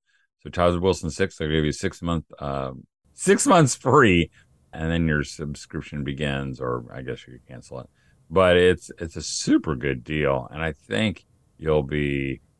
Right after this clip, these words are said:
super pleased. I know my kids, uh, my two youngest, they're the only ones who've seen it. Um, they love it.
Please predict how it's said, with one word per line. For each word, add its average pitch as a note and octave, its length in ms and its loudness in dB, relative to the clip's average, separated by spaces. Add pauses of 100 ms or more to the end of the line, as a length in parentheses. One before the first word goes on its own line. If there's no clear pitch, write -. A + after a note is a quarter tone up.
(380)
super E2+ 340 -8
pleased. D2+ 480 -2
I D2 60 0
know F#2 200 2
my E2 200 2
kids, E2+ 640 -2 (440)
uh, D2 220 -2
my C#2+ 160 -4
two - 160 -6
youngest, D2+ 460 0
they're D#2 160 0
the D2 80 -2
only C2+ 140 -6
ones C2 160 -10
who've C2 100 -20
seen C2+ 240 -10
it. B1+ 160 -12 (180)
Um, C2+ 380 -10
they D#2+ 160 0
love E2 320 4
it. B1 140 -4